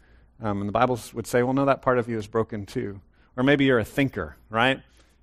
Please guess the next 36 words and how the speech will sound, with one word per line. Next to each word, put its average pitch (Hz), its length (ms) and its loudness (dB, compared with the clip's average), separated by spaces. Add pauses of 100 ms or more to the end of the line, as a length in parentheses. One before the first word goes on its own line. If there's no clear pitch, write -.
And 110 120 -4
you 135 120 4
think, 160 680 0 (500)
"Well, 127 80 0
if 143 80 0
I 151 100 6
just, 147 500 -2
uh, 113 220 6
think 170 380 -2
clearly 165 560 6
and 139 80 4
I 117 40 2
make 117 260 0
good 107 340 -2
decisions 165 840 0
and 113 80 2
I 107 60 4
don't 139 160 4
get 147 140 0
caught 156 220 8
up 156 100 4
in 139 60 0
my 139 140 6
emotions, 175 840 2 (840)
then 156 240 4
maybe 147 420 6
I 131 140 4
can 127 160 -2
have 127 240 2
this 120 160 -2
pure 175 400 6
part 127 300 4
of 123 100 -2
me 127 180 2
controlling 131 840 4
that 117 320 4